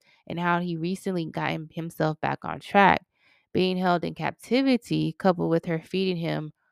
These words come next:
Novril pills all the time. Novril is a fictional form of codeine, an opiate, has caused Paul to relapse, and he has swung into a full-on addiction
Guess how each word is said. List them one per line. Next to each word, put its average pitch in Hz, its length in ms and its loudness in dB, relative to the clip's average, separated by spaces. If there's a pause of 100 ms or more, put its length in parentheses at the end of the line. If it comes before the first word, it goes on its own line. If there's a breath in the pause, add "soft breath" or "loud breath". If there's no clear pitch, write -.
(160)
Novril 175 480 2
pills 151 600 0 (100)
all 160 240 4
the 151 100 -4
time. 147 500 -4 (520)
Novril 190 340 2
is 165 380 -2
a 156 240 0
fictional 190 520 -2
form 170 300 -4
of 156 140 -10
codeine, 143 640 -4 (100)
an 147 180 -8
opiate, - 580 -4 (920 soft breath)
has 180 300 0
caused 175 400 2
Paul 185 260 4
to 185 160 -10
relapse, 165 640 -2
and 160 160 -10
he 175 120 -6
has 156 220 -4
swung 185 300 -6
into 180 240 -4
a 160 80 -2
full-on 185 680 0
addiction 160 680 -8